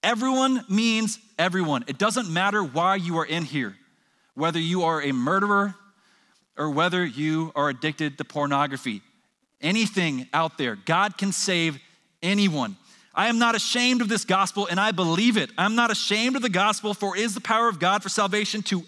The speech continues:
everyone who believes, to the Jew first and also to the Greek. For in it the righteousness of God is revealed from faith for faith.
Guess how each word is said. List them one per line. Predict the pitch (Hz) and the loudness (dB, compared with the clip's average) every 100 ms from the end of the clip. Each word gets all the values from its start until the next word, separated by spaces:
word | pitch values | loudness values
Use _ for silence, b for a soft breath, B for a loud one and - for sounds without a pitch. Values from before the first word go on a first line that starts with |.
| - | -2
everyone | 254 262 254 190 147 107 b b b b | 0 2 2 2 0 -4 b b b b
who | 185 | -4
believes, | 175 160 139 107 - - _ b b b b b | 0 0 0 -2 -6 -12 _ b b b b b
to | 170 | -4
the | 165 | -4
Jew | 139 202 240 | 0 2 2
first | 196 185 190 170 | 2 2 2 -2
and | 170 | -2
also | 165 170 175 165 | 0 0 0 -2
to | 165 | -4
the | 147 | -8
Greek. | 135 123 107 _ _ _ _ _ _ _ _ _ - | -4 -6 -6 _ _ _ _ _ _ _ _ _ -6
For | 170 | -4
in | 170 190 226 | 0 0 0
it | 196 | -2
the | 160 | -2
righteousness | 147 160 196 - 214 226 | 0 0 0 -2 -2 -2
of | 156 | 0
God | 151 143 147 - | 2 2 0 -2
is | 147 | -8
revealed | 156 156 151 127 113 _ | -4 0 0 -2 -6 _
from | - - 190 214 220 | -20 -2 0 0 -2
faith | 214 202 202 - - _ _ _ _ _ | -2 0 -2 -8 -20 _ _ _ _ _
for | - 147 | -4 -2
faith. | 135 - 101 90 | -2 -6 -8 -10